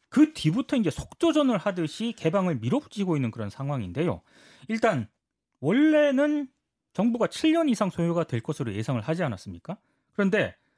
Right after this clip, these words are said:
갑자기 어제부터 이제 용산공원을 시범 개방을 했는데 별 문제 없다라고 얘기를 하고 있거든요.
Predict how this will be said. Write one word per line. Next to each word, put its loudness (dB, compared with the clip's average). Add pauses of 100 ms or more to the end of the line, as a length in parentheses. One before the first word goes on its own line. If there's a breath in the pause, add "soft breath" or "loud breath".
(140)
갑자기 0
어제부터 0
이제 -2
용산공원을 0
시범 -2 (440 soft breath)
개방을 0
했는데 2
별 4
문제 2
없다라고 0
얘기를 0
하고 -4
있거든요. -8